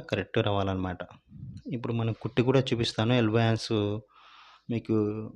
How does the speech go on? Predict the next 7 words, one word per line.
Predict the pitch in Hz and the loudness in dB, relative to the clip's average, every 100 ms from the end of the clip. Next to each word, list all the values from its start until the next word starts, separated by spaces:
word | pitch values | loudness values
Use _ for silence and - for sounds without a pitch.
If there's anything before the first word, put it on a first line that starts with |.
| - | -8
కుట్టి | 113 127 | -2 -2
చూపిస్తాను. | 120 107 104 - 104 131 233 285 | 0 0 0 0 0 0 -2 -4
ఇది | 120 107 104 | -2 0 0
అయిపోతేనే | 104 104 - 107 110 127 226 - _ _ - | 0 -4 -4 -2 -2 -2 -4 -10 _ _ -6
నెక్ | 107 - 107 | -6 -2 0
రెడీ | 104 104 | 0 0
అయిపోయింది. | 104 104 104 135 | -2 -4 -2 -2